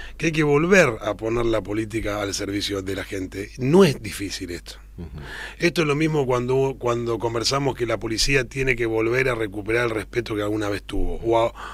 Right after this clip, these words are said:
Speaker 1: o, o que los chicos no tengan miedo de acercarse a un policía
Speaker 2: Sí.
Speaker 1: como sucedía antes. Bueno, esto es lo mismo, con la política hay que hacer lo mismo, hay que llevarle la política a la gente, a los barrios, que,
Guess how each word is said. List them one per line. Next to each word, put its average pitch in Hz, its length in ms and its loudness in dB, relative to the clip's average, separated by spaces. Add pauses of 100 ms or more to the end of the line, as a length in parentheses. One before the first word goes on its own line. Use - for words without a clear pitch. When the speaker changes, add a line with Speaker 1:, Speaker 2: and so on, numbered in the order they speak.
(160)
Speaker 1:
o, 113 200 -2
o 120 220 -4
que 117 140 -4
los 117 140 -2
chicos 147 360 -2
no 135 120 0
tengan 131 340 -2
miedo 135 220 2
de 120 80 0
acercarse 107 400 -2
a 113 40 0
un 101 60 -6
policía 107 380 0
Speaker 2:
Sí. 101 80 0
Speaker 1:
como 104 200 -4
sucedía 101 520 -4
antes. 92 200 -10
Bueno, 135 180 4
esto 175 120 2
es 165 80 4
lo 147 80 4
mismo, 156 320 2
con 117 100 2
la 117 60 2
política 147 380 0
hay 131 40 0
que 127 60 0
hacer 156 260 2
lo 143 140 -2
mismo, 151 420 2 (400)
hay 143 140 0
que 143 140 0
llevarle 151 400 4
la 135 120 2
política 120 640 -4 (320)
a 113 100 -4
la 120 120 4
gente, 147 320 0
a 120 60 0
los 123 120 0
barrios, 156 460 2 (480)
que, 131 340 -2